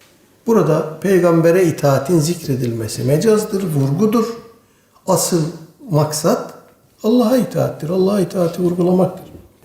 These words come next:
Bu Cenab-ı Hakk'ın muradını tam tersine çeviriyor. Allah Teala Aleyhisselatü Vesselam Efendimiz'e itaat ile kendisine itaatin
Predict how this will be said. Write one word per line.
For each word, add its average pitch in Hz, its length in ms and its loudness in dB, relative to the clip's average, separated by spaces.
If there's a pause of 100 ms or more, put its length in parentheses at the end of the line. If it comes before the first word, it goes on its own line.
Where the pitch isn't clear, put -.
Bu 208 440 2 (840)
Cenab-ı 156 400 2
Hakk'ın 151 340 0
muradını 139 720 2
tam 127 280 -2
tersine 107 460 -8
çeviriyor. - 720 -16 (1000)
Allah 139 260 2
Teala 110 500 -6 (640)
Aleyhisselatü 135 580 -2
Vesselam 127 440 -2
Efendimiz'e 110 720 -4
itaat 120 520 -6
ile 107 200 -8
kendisine 120 720 -4
itaatin 131 720 -4